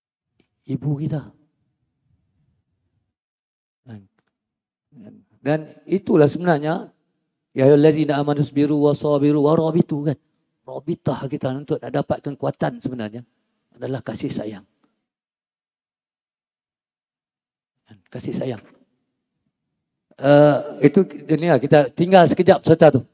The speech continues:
Kan? Kita pergi. Dan saya bekerja masa tu kan. Kerja kontrak. Kan? Masa tu gaji, gaji saya dua puluh, dekat tiga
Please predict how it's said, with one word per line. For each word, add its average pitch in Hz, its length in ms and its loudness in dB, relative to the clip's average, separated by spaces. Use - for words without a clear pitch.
Kan? 127 240 -4
Kita 123 160 0
pergi. 143 400 -4
Dan 120 160 -6
saya 151 240 2
bekerja 147 560 0
masa 147 240 -6
tu 160 240 -10
kan. - 160 -8
Kerja 151 240 0
kontrak. 160 480 4
Kan? 113 320 -14
Masa 131 240 -6
tu 208 160 -4
gaji, 202 640 -4
gaji 156 400 -6
saya 175 240 -2
dua 156 220 -2
puluh, 156 420 -4
dekat 135 240 -6
tiga 160 80 0